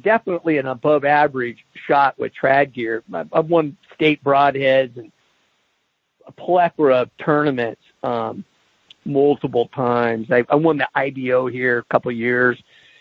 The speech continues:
Um, they don't, they don't have it here anymore. Um, but I, I set out deliberately to become a good, uh, an above average,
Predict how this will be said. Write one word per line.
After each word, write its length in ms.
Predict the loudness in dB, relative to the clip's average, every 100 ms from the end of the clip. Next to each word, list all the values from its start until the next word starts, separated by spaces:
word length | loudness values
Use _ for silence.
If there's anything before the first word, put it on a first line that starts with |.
| _ -6
Um, 480 | -2 0 0 -4 -6
they 120 | -2 0
don't, 200 | 0 -2
they 100 | 0
don't 160 | 2 2
have 200 | 2 2
it 60 | 2
here 220 | 0 0
anymore. 480 | -4 -2 0 -2 -6 _ _ _ _ _ _ _ _ -6
Um, 440 | -2 -2 -4 -8 -16 _ _ _ _ _
but 260 | 0 0 -2 _ _ _ _ _ _ _ _ -2
I, 240 | -2 -2 -2
I 180 | -2 -4 -8 -2
set 240 | 0 -2 _
out 340 | 0 2 0 -4 -10
deliberately 1300 | -2 -2 0 0 2 2 2 0 -2 -6 -4 -6 -8 -8
to 80 |
become 600 | -4 -2 0 0 0 -2 -6
a 200 | -4 -4
good, 720 | -4 0 2 4 2 0 -6 -8 _ _ _ _ _
uh, 140 | -8 -4
an 120 | -2
above 340 | -2 0 0 2
average, 680 | 2 2 0 -6 -8 -14